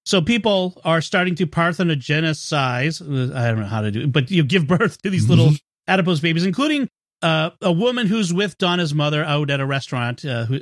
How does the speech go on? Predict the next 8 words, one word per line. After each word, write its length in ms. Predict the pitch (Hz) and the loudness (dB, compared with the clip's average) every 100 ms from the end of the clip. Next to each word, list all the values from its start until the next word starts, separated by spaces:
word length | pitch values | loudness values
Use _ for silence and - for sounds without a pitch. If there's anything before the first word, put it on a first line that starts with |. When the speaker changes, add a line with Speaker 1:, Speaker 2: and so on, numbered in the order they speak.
| - | -4
Speaker 1:
that 220 | 127 123 | -4 -2
was 200 | 123 127 | -4 -4
there. 360 | 143 120 117 117 _ _ _ - | -2 0 0 -4 _ _ _ 0
And 400 | 139 139 135 135 _ _ - | 2 2 0 -4 _ _ -4
they're 300 | 151 160 185 | 0 4 4
all 140 | 254 | 2
gonna 180 | 247 226 | 2 0
die. 480 | 190 185 185 180 | 0 0 0 0